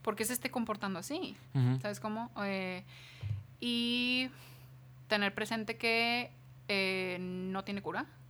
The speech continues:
Speaker 2: Ujú.
Speaker 1: porque no, no es una enfermedad.
Speaker 2: Sí, no es como
Speaker 1: Y
Speaker 2: que una
Speaker 1: naces y te
Speaker 2: pastillita y se
Speaker 1: mueres con
Speaker 2: quitó.
Speaker 1: eso.
Speaker 2: Ok.
Speaker 1: Eh, y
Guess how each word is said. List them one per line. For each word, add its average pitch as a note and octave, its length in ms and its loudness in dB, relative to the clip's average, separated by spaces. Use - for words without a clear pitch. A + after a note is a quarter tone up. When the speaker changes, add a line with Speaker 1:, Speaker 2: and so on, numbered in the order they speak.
Speaker 2:
Ujú. A#2+ 300 0
Speaker 1:
porque - 160 -6
no, F3 240 -2
no F3 140 -4
es E3+ 100 -8
una F3 100 -4
enfermedad. A3 500 0
Speaker 2:
Sí, C3+ 120 2
no B2+ 100 8
es A2 60 4
como B2 200 6
Speaker 1:
Y - 40 6
Speaker 2:
que - 60 4
una A2+ 160 12
Speaker 1:
naces F#4 260 12
y - 80 12
te - 20 6
Speaker 2:
pastillita A#3 60 10
y - 20 10
se A3 40 10
Speaker 1:
mueres A3 220 6
con A#3+ 120 6
Speaker 2:
quitó. G#2+ 80 8
Speaker 1:
eso. A2+ 260 0
Speaker 2:
Ok. - 120 -2
Speaker 1:
Eh, F#3 640 4
y A3+ 680 4